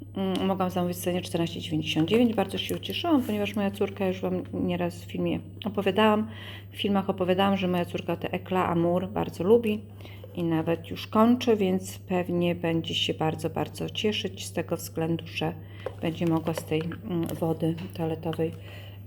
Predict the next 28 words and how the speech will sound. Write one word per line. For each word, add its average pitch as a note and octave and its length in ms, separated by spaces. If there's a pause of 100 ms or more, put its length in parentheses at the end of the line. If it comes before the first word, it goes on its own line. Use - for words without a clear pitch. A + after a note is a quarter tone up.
(140)
nadal D#3+ 340
korzystać. E3+ 800 (580)
Tym C4 140
bardziej, G#3 260
że F#3+ 80
to F3 120
taka F3 240
fajna, E3+ 360 (180)
okazyjna F3 500
cena. D#3 380 (760)
Tutaj A3 180
w F#3+ 80
zamówieniu G3 540
nie F#3 80
będę G3+ 240
otwierać, F#3+ 460
ale F#3+ 100
to F#3+ 120
jest F#3 100
taka F#3 240
myjka, F3 600 (880)
y, E3+ 460
myjka, F3+ 520
y, F3 1600
mm, E3+ 640
do F#3+ 120
ciała, E3+ 560
taka, G3 400